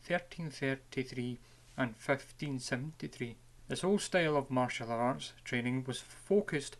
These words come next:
on teaching an unarmed or very lightly armed warrior to fight a heavily armed warrior. This eventually led to the teaching of a significant amount of grappling, throwing, restraining and weaponry skills to samurai.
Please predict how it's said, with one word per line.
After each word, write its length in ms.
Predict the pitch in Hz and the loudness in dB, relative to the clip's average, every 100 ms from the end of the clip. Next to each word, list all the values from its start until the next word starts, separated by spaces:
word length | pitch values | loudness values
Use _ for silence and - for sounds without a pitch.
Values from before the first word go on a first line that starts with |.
| - - | -18 0
on 200 | 135 117 | 0 2
teaching 540 | - 196 - 190 175 | 0 0 0 -2 -2
an 140 | 156 139 | -4 2
unarmed 540 | 170 196 185 156 156 156 | 4 6 4 2 0 -2
or 80 | 131 | -4
very 320 | 113 151 185 | 4 4 4
lightly 420 | 147 151 185 147 143 | 2 2 2 -2 -2
armed 280 | 135 123 120 | 2 2 0
warrior 380 | 135 131 127 123 - | 4 6 6 2 -2
to 80 | - | -2
fight 220 | - 131 | 2 4
a 80 | 139 | 2
heavily 580 | - - 156 151 139 139 151 | -2 2 4 4 2 2 6
armed 360 | 143 160 165 | 6 6 0
warrior. 340 | 151 139 120 - - - - - | 2 2 2 -4 -16 -20 -20 -4
This 140 | 180 | 0
eventually 500 | 202 160 165 170 165 | 2 4 4 2 0
led 380 | 156 135 131 135 | 2 4 4 4
to 80 | - | 0
the 100 | 127 | -4
teaching 520 | 127 175 - 156 151 165 - 262 | -2 -6 -2 -2 -2 -6 -14 -6
of 100 | 139 | 0
a 80 | 131 | 0
significant 680 | - 127 135 147 147 - 151 | 0 -4 -2 -2 -2 -4 -4
amount 280 | 147 139 | -2 -4
of 140 | 147 120 | -4 -6
grappling, 540 | - 143 147 139 156 - - - - | 4 4 4 0 0 -4 -20 -20 -8
throwing, 340 | - 185 156 175 - - - | 2 4 4 0 -10 -20 -10
restraining 640 | - 143 - 160 151 151 208 240 | -4 -2 2 2 4 0 -2 -4
and 220 | 135 127 | -4 0
weaponry 400 | 156 151 151 139 | 2 2 0 -4
skills 460 | 135 - 139 131 - | -4 2 2 2 0
to 160 | 131 | -4
samurai. 420 | 123 147 143 131 | 2 4 4 2